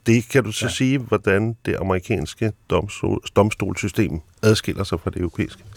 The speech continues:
Speaker 2: Ja, for det glemte vi jo lige før,
Speaker 1: Ja.
Speaker 2: men helt overordnet, så er der jo, øh, den forskel, øh, i hvert fald, øh, til Danmark og de fleste, vil jeg sige, øh, europæiske lande, at i U S A, der er domstolen jo udpeget af, af en eller anden,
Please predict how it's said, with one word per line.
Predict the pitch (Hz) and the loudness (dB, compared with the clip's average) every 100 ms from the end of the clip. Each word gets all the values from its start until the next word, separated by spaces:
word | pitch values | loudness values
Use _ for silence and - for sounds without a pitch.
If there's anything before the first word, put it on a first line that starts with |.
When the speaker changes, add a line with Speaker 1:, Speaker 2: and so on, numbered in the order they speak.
| - - - 113 | -20 -20 -6 0
Speaker 2:
Ja, | 87 | 2
for | 113 | 4
det | 107 | 2
glemte | - 107 101 | 4 2 6
vi | 113 | 4
jo | |
lige | 101 107 | 6 2
før, | - 101 92 | 4 2 4
Speaker 1:
Ja. | 147 | 2
Speaker 2:
men | - | 2
helt | 139 135 - | -2 -2 2
overordnet, | 101 120 98 87 85 90 | 4 6 4 2 -6 -4
så | - | -2
er | 95 95 | 0 0
der | 104 107 | 2 0
jo, | 92 87 87 | 0 -4 -4
øh, | 90 | -4
den | 104 98 | -4 -4
forskel, | - 92 95 - 90 - - | -2 0 0 -2 -2 -4 -8
øh, | 92 92 98 | -6 -4 0
i | |
hvert | 95 95 | 0 2
fald, | - 95 85 | 0 0 -2
øh, | - - | -6 -6
til | - 95 | -4 -2
Danmark | 82 82 95 101 | 0 2 2 2
og | - 87 | 0 -2
de | 85 | -2
fleste, | - 113 110 101 82 | -2 -2 0 -2 0
vil | 82 | -2
jeg | 80 | -2
sige, | 87 82 82 - | -2 -4 -4 -8
øh, | - - | -8 -4
europæiske | 90 85 - 104 92 | -4 -2 -2 0 -2
lande, | 80 78 90 - - - - - - | -2 -2 -4 -6 -12 -12 -10 -12 0
at | 98 - - | 0 0 -8
i | 113 123 101 95 - | -4 -2 0 0 -2
U | 101 90 | -2 0
S | |
A, | 98 92 | 0 2
der | 110 | 0
er | |
domstolen | 110 95 87 - 127 98 90 | 2 0 -2 -2 0 2 2
jo | 80 - | 0 0
udpeget | 107 113 - - - 80 - _ _ _ _ _ _ _ | 0 0 -2 -4 -4 -10 -12 _ _ _ _ _ _ _
af, | 104 87 85 | 2 2 2
af | 101 98 | 0 4
en | 120 135 | 4 4
eller | 113 | 4
anden, | 85 82 | 2 0